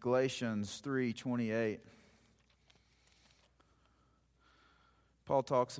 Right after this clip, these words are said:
this way. He said, "There is neither Jew nor Greek. There is neither slave nor free. There is neither male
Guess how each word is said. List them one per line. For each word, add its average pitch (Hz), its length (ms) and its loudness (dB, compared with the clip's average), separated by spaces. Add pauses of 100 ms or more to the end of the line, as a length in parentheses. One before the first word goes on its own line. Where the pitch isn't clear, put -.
this 120 220 -2
way. 101 240 -2 (320)
He 120 80 -4
said, 123 240 -4
"There 127 160 0
is 120 120 -4
neither 123 280 -2
Jew 120 360 -4 (100)
nor 113 200 -4
Greek. 107 420 -6 (300)
There 123 140 2
is 120 120 0
neither 117 280 0
slave 127 600 -2
nor 113 200 -2
free. 110 360 -6 (200)
There 127 160 4
is 120 120 -2
neither 120 320 0
male 123 500 -2